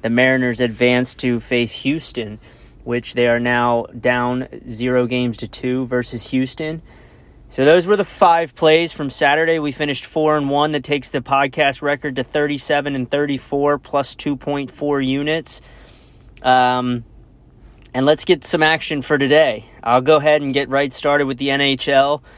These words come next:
We see the Winnipeg Jets playing the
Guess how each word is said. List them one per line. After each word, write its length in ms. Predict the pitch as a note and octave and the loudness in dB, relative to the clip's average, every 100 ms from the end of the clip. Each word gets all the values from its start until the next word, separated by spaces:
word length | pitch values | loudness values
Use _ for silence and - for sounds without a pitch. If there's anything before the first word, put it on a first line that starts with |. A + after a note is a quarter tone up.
| - - - - | -20 -20 -20 -6
We 120 | C3+ | -4
see 220 | B2+ D#3 | -2 0
the 100 | C#3+ | 0
Winnipeg 520 | C3 D3+ D3+ E3 D3+ B2 | 2 2 2 2 0 0
Jets 380 | C#3 D3 - | 2 2 0
playing 420 | - D3 C#3 C#3 | -4 0 0 0
the 120 | C3 | -2